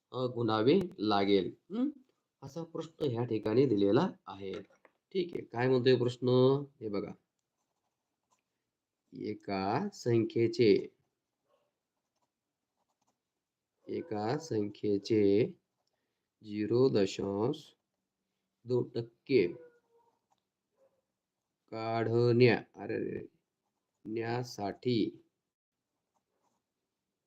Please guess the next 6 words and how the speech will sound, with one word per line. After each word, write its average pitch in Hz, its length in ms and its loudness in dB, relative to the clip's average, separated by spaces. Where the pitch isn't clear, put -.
हं? 208 300 -8
काढण्यासाठी 104 1160 -6
तिला 113 160 -6
काय 120 160 -2
सांगितलंय? 120 580 0
तिला, 113 440 2